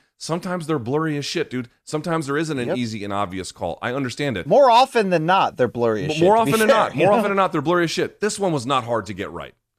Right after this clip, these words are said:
Speaker 1: It was
Speaker 2: Yeah,
Speaker 1: not hard to
Speaker 2: and
Speaker 1: get
Speaker 2: that
Speaker 1: right. I understand there are other circumstances that made him want to do that, but this one was not hard to get right. And there's one more about this. It's like the entire,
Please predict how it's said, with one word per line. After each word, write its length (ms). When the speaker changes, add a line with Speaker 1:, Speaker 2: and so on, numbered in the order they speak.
Speaker 1:
It 60
was 160
Speaker 2:
Yeah, 60
Speaker 1:
not 160
hard 160
to 60
Speaker 2:
and 60
Speaker 1:
get 60
Speaker 2:
that 60
Speaker 1:
right. 180
I 80
understand 460
there 80
are 80
other 200
circumstances 720
that 160
made 240
him 160
want 220
to 40
do 280
that, 360
but 140
this 120
one 120
was 100
not 160
hard 140
to 60
get 120
right. 140
And 100
there's 100
one 200
more 200
about 220
this. 220
It's 80
like 180
the 140
entire, 640